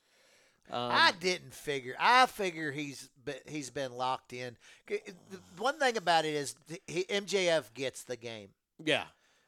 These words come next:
Speaker 2: He, he really, he's, he, in fact, as far as the marketing part of it and that, and all that, I think he's way above a lot of 'em in, in, in that. And he puts all that crazy shit out there on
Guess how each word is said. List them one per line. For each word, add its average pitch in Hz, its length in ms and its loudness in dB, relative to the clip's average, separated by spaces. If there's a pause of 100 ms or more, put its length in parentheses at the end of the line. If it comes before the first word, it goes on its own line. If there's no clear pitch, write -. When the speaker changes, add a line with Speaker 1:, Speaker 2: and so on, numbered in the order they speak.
Speaker 2:
He, 147 120 -4 (100)
he 160 120 -4
really, 190 420 4
he's, 202 320 -4 (300)
he, - 120 0
in 190 180 -2
fact, 220 420 6
as - 160 -6
far 220 260 4
as 190 140 2
the 139 140 -4
marketing 170 1000 -2 (480)
part 175 280 4
of 175 180 2
it 170 180 -2
and 143 80 -10
that, 151 200 -4 (380)
and 151 200 -6
all 156 140 -2
that, 165 260 0 (260)
I 143 80 -4
think - 300 -2
he's 156 240 -10
way 151 400 0
above 135 400 -2
a 123 40 -6
lot 117 280 -4
of 107 180 -10
'em 98 80 -20 (280)
in, 120 180 -12 (100)
in, 123 180 -12 (120)
in 117 220 -14
that. 107 280 -10 (280)
And 131 100 -10
he 151 60 -6
puts 190 300 -4
all 165 180 4
that 160 260 0
crazy 151 320 -2
shit 151 260 -4
out 139 240 -2
there 139 240 -4
on 117 280 -8